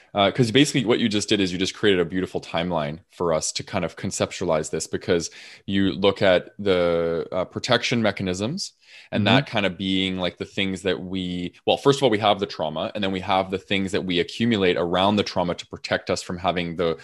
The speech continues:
Speaker 1: trauma wound being constantly activated.
Speaker 2: Right,
Speaker 1: And then
Speaker 2: right.
Speaker 1: that is the, is the insulation that keeps our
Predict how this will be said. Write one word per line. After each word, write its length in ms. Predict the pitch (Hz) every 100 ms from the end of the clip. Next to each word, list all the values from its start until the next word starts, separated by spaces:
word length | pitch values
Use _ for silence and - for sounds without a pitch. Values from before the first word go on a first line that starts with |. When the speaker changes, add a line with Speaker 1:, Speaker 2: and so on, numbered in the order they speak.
| - _
Speaker 1:
trauma 320 | - 120 98
wound 380 | 92 92 90 85 - _ -
being 200 | 101 87
constantly 460 | 80 101 87 90 82
activated. 720 | 90 98 - 82 76 82 - - - - -
Speaker 2:
Right, 240 | 110 110 110 104
Speaker 1:
And 180 | 104
then 180 | 101 98
Speaker 2:
right. 60 | 95
Speaker 1:
that 280 | 95 95 -
is 140 | 87
the, 240 | 95 87 87
is 200 | - 98
the 140 | 92 92
insulation 720 | 107 107 - 98 95 113 - 95
that 180 | 78
keeps 600 | - - 110 - - - -
our 520 | 90 87 85 85 -